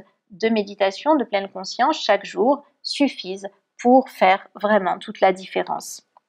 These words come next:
Alors, c'est lorsque je me place dans l'état intérieur propice que le miracle se produit. Lorsque je n'ai plus besoin des choses extérieures pour être bien,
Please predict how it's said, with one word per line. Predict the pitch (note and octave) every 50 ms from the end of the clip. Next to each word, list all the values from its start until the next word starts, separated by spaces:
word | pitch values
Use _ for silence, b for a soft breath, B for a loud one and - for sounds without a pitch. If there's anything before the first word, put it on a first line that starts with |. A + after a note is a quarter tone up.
| _ _ _ _ _ _ _ _ _ _ - - _ _ _ _ _ _ _ _ - - _ _ _ - - - _ _ _ _ _ - b b b b b b b b b b b b b b b b _ _ _ _ _ _ _ _
Alors, | - C4 C4+ C#4 D4 D#4
c'est | D#4 - - D#4+
lorsque | D4+ E4+ F#4 F4+ - - - C4+
je | A3 A3
me | G#3+ G#3 G3+ G#3
place | _ C#4+ C#4 C#4 C#4+ C#4+ C#4+ - - - - - - - _ _
dans | G3+ F3+ F#3 A3+ A3 A3 A3+ A3 - - _ _ _ _ _ A3
l'état | F#3+ F3+ F3+ F#3 - F4+ F3+ F4
intérieur | C#4+ A3 G#3 - G#3+ F#3+ F#3+ G3+ A3+ B3+ C4 B3+ B3 A3 - - _ _ _ _ _ _ _
propice | - - F4+ F4 F4 - - - - - - - - - - A#3 A#3+ - _ _ _ _ _ _ _ _ _ _ _ _ _ _ _ _ -
que | - D4 D#4 E4+ - -
le | G#3 G#3 G3+
miracle | G3+ G3 G3+ G#3 G3+ G#3 G3+ G#3 A#3 - - - G3 F3
se | - - - A3
produit. | A#3 A#3 - - - - F#3 F#3 F3+ - E3 C#3+ - _ _ _ _
Lorsque | - G3+ G#3 - - - B3
je | A3 A3
n'ai | G#3+ G#3
plus | G#3 - - C#4+ B3
besoin | G3 F3+ A#3 A#3+ A#3 G3 B3 C4+ D4+ F4 F4 C4+
des | G3+ F#3
choses | - - G#3 G3 F#3
extérieures | F#3 F3+ - - G3+ F#3 F#3 G3+ A3+ C4 C4 C4
pour | - G3 F#3+
être | F3+ F3+ - - G3
bien, | F3+ - F#3 E3+ F3 -